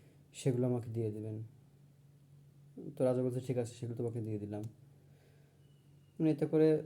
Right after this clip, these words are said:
দুই স্ত্রী তার সব সম্পত্তি নিয়ে নেয়, থাকে শুধু রাজপ্রাসাদটা। তো আমি সংক্ষেপে বলতেছি, তখন শেষ স্ত্রী, যে বড় স্ত্রী, সে তো অনেকদিন ধরে রাজার সঙ্গে ছিল।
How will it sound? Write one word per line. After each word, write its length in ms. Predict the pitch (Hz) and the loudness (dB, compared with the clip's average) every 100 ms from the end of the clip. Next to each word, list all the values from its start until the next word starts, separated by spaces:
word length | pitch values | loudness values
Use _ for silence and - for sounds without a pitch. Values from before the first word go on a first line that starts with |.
| - | -4
দুই 220 | 139 135 139 | 2 4 4
স্ত্রী 340 | 135 143 143 | 2 2 2
তার 200 | 139 131 | 4 2
সব 200 | 123 123 | 2 -2
সম্পত্তি 400 | 127 123 123 131 | 0 -2 -2 0
নিয়ে 180 | 123 127 | 0 2
নেয়, 240 | 143 156 156 | 0 -2 -6
থাকে 200 | 113 117 | -6 -4
শুধু 160 | 120 | 0
রাজপ্রাসাদটা। 720 | 120 - - 110 113 - 143 - - - - - _ _ - - - _ - - _ - _ _ _ _ | 0 0 -4 -4 -4 -4 -6 -6 -16 -20 -20 -20 _ _ -20 -20 -20 _ -20 -20 _ -20 _ _ _ _
তো 140 | - 110 110 - | -10 -8 -6 -2
আমি 120 | 143 | 0
সংক্ষেপে 300 | 143 139 147 | 2 4 4
বলতেছি, 460 | 127 - 113 156 175 - - _ | 4 0 -6 -6 -8 -12 -20 _
তখন 480 | - 110 113 110 104 104 - - - _ - - - _ _ _ _ _ - | -8 -6 -4 -4 -6 -8 -14 -18 -20 _ -20 -20 -20 _ _ _ _ _ -20
শেষ 320 | - 139 135 | -6 -2 0
স্ত্রী, 280 | 139 - 131 | -2 -2 -2
যে 100 | 123 | 0
বড় 320 | 123 123 127 | 4 4 4
স্ত্রী, 180 | 120 127 | 2 -2
সে 140 | 120 120 | -2 0
তো 80 | |
অনেকদিন 260 | 120 120 123 | 0 0 0
ধরে 120 | 123 | 0
রাজার 140 | 123 117 | 0 0
সঙ্গে 260 | 120 120 | -2 -4
ছিল। 280 | 113 113 113 | -4 -4 -6